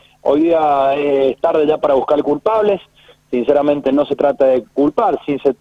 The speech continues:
sí se trata de sumar, que yo lo veo de esa manera. Mi idea y la reunión de piloto de la última fecha del calendario de dos mil veintiuno fue esa,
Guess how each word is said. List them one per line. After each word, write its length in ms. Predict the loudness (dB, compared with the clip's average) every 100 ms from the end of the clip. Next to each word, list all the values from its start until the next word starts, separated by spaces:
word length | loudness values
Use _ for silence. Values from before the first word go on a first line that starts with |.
| -4
sí 80 | -2
se 120 | 0
trata 300 | 0 0 2
de 100 | 0
sumar, 400 | 0 0 0 -2 -4
que 100 | 0
yo 100 | 2
lo 120 | 4
veo 180 | 4 6
de 80 | 4
esa 160 | 2 -2
manera. 380 | 0 -2 -4 -16 _ _ _ -4
Mi 200 | 0 2
idea 580 | 2 4 4 4 4
y 180 | 4 2
la 140 | 2 2
reunión 440 | 2 2 0 0
de 200 | 2 2
piloto 420 | 2 2 2 2
de 100 | 2
la 120 | 4
última 360 | 2 2 0 0
fecha 300 | 0 2 2
del 140 | 2 2
calendario 440 | 0 2 2 4
de 60 | 2
dos 100 | 2
mil 140 | 0
veintiuno 420 | 0 0 0 0 0
fue 220 | 0 0
esa, 280 | 0 -2 -6